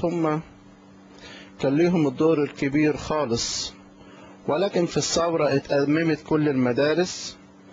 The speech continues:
وأصبحت تدعى تحت رقابة صارمة من الدولة، وحدثت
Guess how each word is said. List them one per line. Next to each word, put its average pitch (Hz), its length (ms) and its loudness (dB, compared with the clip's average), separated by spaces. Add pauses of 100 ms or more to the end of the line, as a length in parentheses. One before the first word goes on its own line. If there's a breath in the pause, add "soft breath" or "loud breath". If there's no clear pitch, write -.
(500 loud breath)
وأصبحت 135 720 -4
تدعى 139 280 0
تحت - 340 -6
رقابة 135 480 -2
صارمة 135 520 0
من 120 140 0
الدولة، 156 580 0 (1300 loud breath)
وحدثت 170 680 2